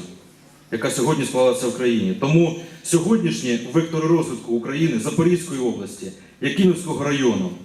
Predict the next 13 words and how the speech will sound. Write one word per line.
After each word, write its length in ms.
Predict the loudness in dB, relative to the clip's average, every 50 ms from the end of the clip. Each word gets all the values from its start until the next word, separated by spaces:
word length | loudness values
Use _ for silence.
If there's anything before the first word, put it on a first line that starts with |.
| -20 -20 -20 -20 _ _ _ -16 -10
це 400 | -6 -2 0 2 2 2 0 -4 -10 -14 -18 -20 -20 -20 -20 -20 _ _ _ _ _ _ -16
шлях 300 | -4 0 2 2 2 4
до 100 | 2 4
розвитку, 640 | 4 4 2 0 -6 -8 -12 -14 -14 -12 -12 -12 -12 -10 -8
це 80 | -6 -6
шлях 260 | -2 0 2 2 2 0 -4 -8 -6
до 80 | -6 -4
процвітання. 640 | -4 -4 -6 -6 -6 -4 -2 0 0 0 -2 -4 -6 -2
І 80 | 2 2
наше 240 | 4 4 2 -2 -2
головне 320 | 0 0 2 2 2 2 2
завдання 480 | 2 0 -2 -2 -2 -2 -2 -2 -4
сьогодні — 560 | -4 -4 -4 -2 0 -2 -2 -2 -4 -8 -8